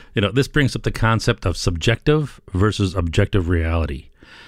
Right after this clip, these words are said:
And I've covered this in earlier podcasts, but there's a difference between subjective and objective reality. Objective reality has all the data.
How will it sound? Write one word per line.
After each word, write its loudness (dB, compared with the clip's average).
And -2
I've -6
covered 0
this 2
in 2
earlier 2
podcasts, -4
but -2
there's -2
a -2
difference 0
between 0
subjective -4
and 2
objective -6
reality. 0
Objective 0
reality 0
has -4
all 2
the 2
data. 0